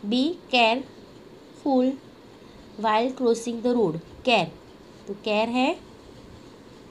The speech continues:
इसमें ये फूल ऐड करना है, फिर आपको fill in the blank में लिख देनी है, ओके, केयरफुल। चलो, हेल्पफुल, कलरफुल, प्लेफुल and केयरफुल, इस तरह से देखो यहाँ पर।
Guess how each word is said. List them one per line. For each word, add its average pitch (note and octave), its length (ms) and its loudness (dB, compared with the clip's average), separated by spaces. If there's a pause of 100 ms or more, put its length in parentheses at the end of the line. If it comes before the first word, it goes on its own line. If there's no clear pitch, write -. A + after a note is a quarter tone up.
(600)
इसमें G3 300 -4
ये G#3+ 240 -2
फूल C4 260 0
ऐड B3 220 0
करना B3+ 240 -2
है, B3+ 280 0 (1800)
फिर B3+ 280 -2
आपको G#3 360 -4
fill A#3+ 200 -2
in G#3+ 140 -2
the A3 100 -6
blank G3+ 240 -2
में C4 60 -2
लिख D#4+ 240 -4
देनी G3 240 0
है, D#3+ 200 -10
ओके, - 260 -12
केयरफुल। G3 600 -4 (680)
चलो, A3 200 -2
हेल्पफुल, A3 640 -2
कलरफुल, A3+ 580 -2
प्लेफुल A3+ 540 -2
and A3+ 600 -4
केयरफुल, F3 520 -10 (960)
इस A#3+ 180 -8
तरह A#3+ 180 -2
से A#3+ 160 -4
देखो B3 220 -2
यहाँ G3+ 220 -2
पर। E3+ 220 -10